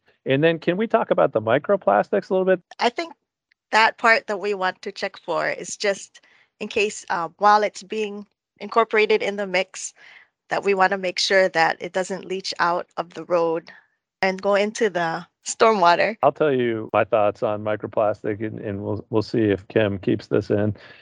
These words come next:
Speaker 1: One of the apartments that I lived in once was on the other side of a highway,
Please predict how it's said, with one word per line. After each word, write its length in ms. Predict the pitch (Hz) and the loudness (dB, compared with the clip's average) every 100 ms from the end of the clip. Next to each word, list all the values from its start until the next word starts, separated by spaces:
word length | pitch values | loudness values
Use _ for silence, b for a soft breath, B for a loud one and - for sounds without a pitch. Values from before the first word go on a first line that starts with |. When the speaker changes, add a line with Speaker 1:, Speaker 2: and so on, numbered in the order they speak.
| B _ | B _
Speaker 1:
One 180 | 135 151 | -2 -2
of 100 | 139 | -2
the 120 | 131 | -4
apartments 500 | 117 110 113 107 104 | 0 2 2 -2 -8
that 120 | 110 | -4
I 100 | 104 | -4
lived 280 | 101 101 101 | -4 -6 -6
in 160 | - - | -10 -8
once 400 | 98 101 104 - _ | -8 -8 -12 -20 _
was 600 | 110 104 101 107 110 - _ _ _ _ _ _ | 0 2 2 -4 -10 -20 _ _ _ _ _ _
on 140 | 113 104 | 0 4
the 120 | 107 | 4
other 180 | 110 107 | 4 4
side 360 | - 101 101 | 4 4 6
of 120 | 101 | 4
a 60 | 98 | 2
highway, 600 | 92 95 98 57 64 117 | 4 2 2 -2 -2 -4